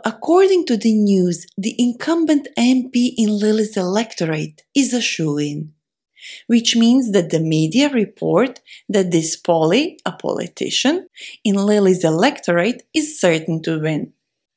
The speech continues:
You can use the term shoo-in when talking about other things, not just politics. For example, let's say that Lily is an actress who is very likely to get a role in a new theater play.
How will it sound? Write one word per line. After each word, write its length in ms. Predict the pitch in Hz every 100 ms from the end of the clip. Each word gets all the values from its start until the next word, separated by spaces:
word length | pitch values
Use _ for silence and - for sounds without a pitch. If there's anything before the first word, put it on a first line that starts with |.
| _
You 220 | 240 359
can 220 | 370 427 339
use 300 | 320 320 254
the 140 | 254
term 340 | 247 233 226 233
shoo-in 800 | - - - 214 190 269 196 -
when 240 | 226 269 254
talking 380 | 285 294 302
about 320 | 269 233 233 -
other 300 | 240 254 254
things, 420 | 202 180 147 143 -
not 220 | 285 277
just 240 | 190 160
politics. 680 | - 143 127 - - - - _ _ _ _ - - -
For 120 | 330
example, 680 | 277 185 156 151 151 - -
let's 380 | 277 392 381 -
say 240 | 190 185
that 220 | 240 233
Lily 320 | 190 190 185 170
is 120 | 170
an 160 | 160
actress 680 | 139 - - 233 320 - - -
who 100 | 277
is 180 | 262
very 280 | 277 381 370
likely 440 | 294 262 277 277 269
to 140 | 247
get 260 | 202 214 202
a 80 |
role 360 | 185 190 233 233
in 160 | 220 214
a 80 | 196
new 220 | 196 196
theater 440 | - 170 160 165
play. 480 | 165 165 143 147 160